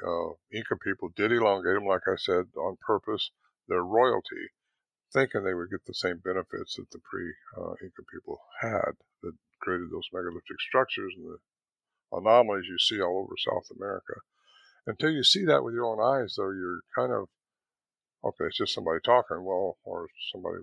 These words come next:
making a film, but you go down and see where you can't even get a, a credit card in between two rocks that are over a hundred ton apiece, and they're put together like a jigsaw puzzle and stretch out for a quarter mile.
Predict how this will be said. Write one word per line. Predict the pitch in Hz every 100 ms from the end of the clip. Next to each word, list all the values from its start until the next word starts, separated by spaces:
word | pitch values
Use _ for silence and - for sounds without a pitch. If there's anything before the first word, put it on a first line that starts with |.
| -
making | 92 90 85
a | -
film, | 120 98
but | 98 - _ _ _ _ _ _ -
you | 98
go | 120
down | 143 120
and |
see | - 131
where | 117 104
you | 92
can't | - 127 120
even | 113 98 87 87 _ _ _ _ -
get | 101 107
a, | 87 - _ _ _ _ _ -
a | -
credit | - 139 -
card | - 92 -
in | 101
between | 95 87 - 117 101 92 - _ -
two | 110 98
rocks | 104 110 90 - - _ _ _ _ _ _ -
that | 95
are | 90 87 95
over | 101 87
a |
hundred | 98 104 -
ton | 110 87
apiece, | - 120 110 95 -
and | 95
they're | 87
put | - 123
together | 90 104 101
like | 92 85 -
a |
jigsaw | 110 120 - 104 92
puzzle | - 90 92 87
and | 85
stretch | - 101 -
out | 92 87
for | - 82
a |
quarter | - 101 90 82
mile. | 98 64 53 -